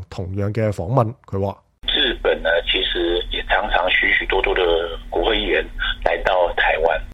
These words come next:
Speaker 1: 郭國文話，日本其實亦通常有好多嘅國會議員去到台灣訪問嘅，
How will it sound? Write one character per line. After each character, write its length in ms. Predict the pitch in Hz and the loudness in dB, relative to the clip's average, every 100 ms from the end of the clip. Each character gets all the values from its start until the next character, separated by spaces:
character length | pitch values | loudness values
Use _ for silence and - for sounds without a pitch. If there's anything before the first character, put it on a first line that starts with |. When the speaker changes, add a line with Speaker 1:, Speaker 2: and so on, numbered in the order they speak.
| - | -2
Speaker 1:
郭 140 | 131 | 0
國 180 | 120 131 | 2 0
文 260 | 117 104 110 | 0 -2 2
話， 220 | 113 113 | 4 4
日 100 | 120 | 2
本 180 | 110 151 | 0 -2
其 160 | 151 101 | -2 -2
實 180 | 117 113 | -2 -2
亦 80 | 113 | -6
通 240 | - 170 156 | -6 -4 -2
常 240 | 104 101 | -4 -2
有 220 | 110 131 | -2 -2
好 140 | 117 107 143 | 0 0 0
多 180 | 165 147 | 0 2
嘅 180 | 135 127 | 0 2
國 180 | 123 | 0
會 120 | 135 147 | 0 0
議 160 | 135 | 0
員 180 | 113 98 | 0 0
去 240 | 104 131 | 2 2
到 220 | 123 123 113 | 4 2 2
台 100 | 101 | 2
灣 160 | 110 | 2
訪 140 | 127 113 | 2 2
問 180 | 120 104 | 2 4
嘅， 160 | 113 | 2